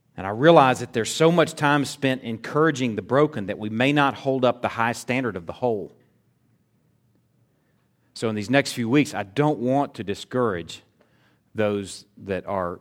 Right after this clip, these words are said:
dealing with the aftermath of broken families. What I want to do in these next few weeks is I hope that we can impact tomorrow's family. And that may even be the presently broken one.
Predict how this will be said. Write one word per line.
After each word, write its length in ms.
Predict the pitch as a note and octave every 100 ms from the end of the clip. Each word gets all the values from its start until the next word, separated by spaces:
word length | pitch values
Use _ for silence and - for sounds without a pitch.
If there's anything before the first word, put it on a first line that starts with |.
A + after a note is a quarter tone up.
| -
dealing 460 | A#2 A2 F#2 F2 D#2
with 180 | G#2+ F#2
the 120 | G2
aftermath 680 | G2+ A2 G2+ F2+ E2+ E2+ -
of 200 | - E2
broken 360 | E2 G2 - E2+
families. 580 | - G2+ F#2+ E2 E2 - _ _ _ _ _ _ _ _ _ _ _ _ -
What 100 | G2+
I 60 |
want 360 | G2 G2+ C#3 -
to 120 | B2
do 240 | G2 G#2+ G#2
in 80 |
these 220 | F#2+ F#2+ G2+
next 280 | A#2 A#2
few 200 | - G2+
weeks 460 | F2+ G#2+ F#2+ - - _ _ _ _ _ _ _ _ _ _ _
is 100 | F#2
I 80 | F2+
hope 540 | - C#3+ C#3+ - _ -
that 100 | G2+
we 160 | G#2
can 180 | A2+ G2
impact 640 | - A#2+ B2 A#2 F#2+ - -
tomorrow's 540 | F2+ G2 G#2+ F2 -
family. 400 | F2+ D#2 D2 - _ _ _ _ _ _ _ _ _ _ _ _ _ _ _ _
And 140 | F#2+ F#2+
that 160 | A2+
may 140 | A2 G2+
even 260 | A2+ G2+
be 160 | F2 G2+
the 100 | F2+
presently 520 | - B2 A#2 F#2 F2+
broken 420 | D#2+ G2+ A2+ D#2+
one. 140 | A1+